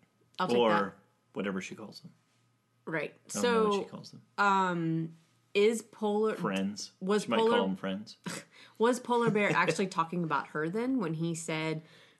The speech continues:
Speaker 1: "There
Speaker 2: Uh,
Speaker 1: is one person who
Speaker 2: Possibly, yeah.
Speaker 1: wants to find me, but I don't want her to find me"?
Speaker 2: Yep.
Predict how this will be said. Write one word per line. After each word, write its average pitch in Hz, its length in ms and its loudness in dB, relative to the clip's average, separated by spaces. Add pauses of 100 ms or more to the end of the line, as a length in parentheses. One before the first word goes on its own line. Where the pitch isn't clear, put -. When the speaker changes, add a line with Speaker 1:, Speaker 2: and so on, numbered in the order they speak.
(260)
Speaker 1:
"There 180 120 2
Speaker 2:
Uh, 185 40 4
Speaker 1:
is 175 120 0
one 180 180 2
person 175 380 0
who 151 580 -2 (600)
Speaker 2:
Possibly, 269 800 -2 (140)
yeah. 196 300 0
Speaker 1:
wants 165 280 -2
to 180 80 -8
find 165 200 2
me, 160 120 0
but 151 100 -4
I 147 100 0
don't 156 120 -4
want 156 160 -6
her 151 80 -4
to 156 40 -8
find 151 220 -6
me"? 170 140 -4 (180)
Speaker 2:
Yep. - 120 -14